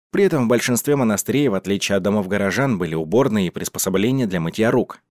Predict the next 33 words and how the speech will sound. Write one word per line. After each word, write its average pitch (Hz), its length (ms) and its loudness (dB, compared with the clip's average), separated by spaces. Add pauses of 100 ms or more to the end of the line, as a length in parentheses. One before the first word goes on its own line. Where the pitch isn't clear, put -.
(140)
По 95 100 0
мнению 117 320 4
ученых, 127 380 0
заражения 98 480 0
связаны 104 400 -2
с - 80 -2
тем, 151 220 -2
что 98 160 -4
монахи 95 400 -2
удобряли 95 400 -2
монастырские 113 680 -2
сады 95 280 -2
и 120 80 2
огороды 101 500 0
содержимым 98 600 -2
собственных 110 540 -2
уборных, 131 460 0 (200)
а 87 100 -4
также 120 280 0
закупали 110 440 0
удобрения, 104 580 0
содержащие 98 580 -2
человеческие 113 720 -2
или 135 120 0
свиные 90 380 -2
экскременты. 107 800 -2 (520)
Население 139 500 2
средневекового 135 680 2
Кембриджа 151 500 -2
состояло 107 520 0
из 98 120 0
купцов, 131 560 -2
торговцев, 101 600 0